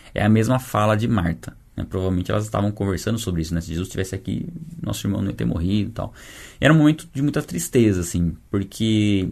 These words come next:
eles não sabiam, Marta e Maria não sabiam do que Jesus faria. Jesus, Jesus já sabia o que faria, mas eles não sabiam.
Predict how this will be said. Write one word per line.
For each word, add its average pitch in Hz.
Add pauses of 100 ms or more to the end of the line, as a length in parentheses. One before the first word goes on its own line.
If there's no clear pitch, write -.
(160)
eles 98
não 127
sabiam, 120
Marta 98
e 98
Maria 92 (540)
não 107
sabiam 123
do 98
que -
Jesus 95
faria. 87
Jesus, 95
Jesus 101
já 90
sabia 113
o 85
que -
faria, 85
mas 92 (460)
eles 139
não 90
sabiam. 82